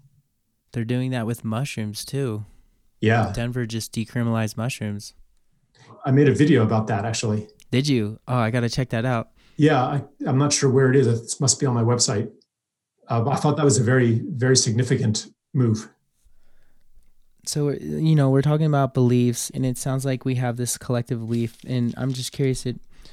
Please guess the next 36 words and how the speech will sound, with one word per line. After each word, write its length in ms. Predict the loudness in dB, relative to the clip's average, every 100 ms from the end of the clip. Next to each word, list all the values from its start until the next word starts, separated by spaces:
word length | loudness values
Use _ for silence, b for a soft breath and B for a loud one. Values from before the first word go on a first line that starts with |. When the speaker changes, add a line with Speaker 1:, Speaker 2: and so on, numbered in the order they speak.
| b
Speaker 1:
so 140 | -2
we 80 | 0
have 180 | 2 2
this, 160 | 2 2
like, 120 | 0
current 320 | 4 4 6
agenda 440 | 4 2 2 2
that 160 | 2 0
isn't 220 | 0 2
working 260 | 0 0 -2
for 140 | -2
humanity 800 | -2 -2 0 0 0 -2 -4 -6 b b b -2
and 180 | 0
the 120 | 0 2
earth, 320 | 2 2 0
and, 260 | -2 -2 -6
and 320 | -16 -14 -10
so, 240 | -2 0 2
like, 180 | 2 -2 -8 -16 _ _
other 240 | 2 4 4
than 200 | 2 2
beliefs, 440 | 2 4 2 0
what 140 | 0 2
are 100 | 2
some 240 | 2 0
things 280 | 0 0 0
that 120 | 0
we 140 | -2
can 180 | 0 -2
do 260 | 2 2 2
to 160 | 0
change 420 | -4 -2 0 0 -2
the 120 | -2
narrative 520 | 0 2 2 2 0
that 180 | -2 -2
is 300 | -4 -8